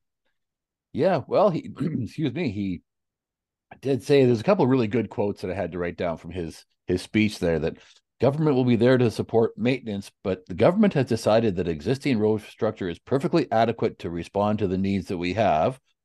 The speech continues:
Tell that to anybody that drives the four oh one, by the way. And there will be no more envelopes from the federal government to enlarge the road network, 'cause government is intent on moving people out of their cars and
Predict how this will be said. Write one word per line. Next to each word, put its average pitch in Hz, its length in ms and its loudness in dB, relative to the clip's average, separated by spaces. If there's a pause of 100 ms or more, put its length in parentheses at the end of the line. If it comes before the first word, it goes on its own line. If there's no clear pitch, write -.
Tell 123 160 2
that 107 200 0
to - 200 -12
anybody 92 340 -4
that 78 120 -12
drives 80 300 -6
the 87 40 -10
four 82 300 0
oh 78 60 0
one, 78 300 -4
by 82 160 -2
the 76 100 -6
way. 226 260 2 (760)
And 104 440 2 (320)
there 139 180 6
will 143 160 6
be 113 160 2
no 127 280 4
more 143 300 4
envelopes 127 460 -2
from 113 160 -8
the 107 120 -6
federal 113 360 -2
government 110 440 -4
to 90 140 -10
enlarge 98 580 2
the 113 100 0
road 90 340 -2
network, 78 440 -10 (100)
'cause 80 180 -6
government 135 460 4
is 98 160 -2
intent 127 480 0
on 117 180 0
moving 127 320 2
people 117 520 -4
out 131 160 4
of 143 100 2
their 127 160 -2
cars 110 420 -2
and 92 120 -12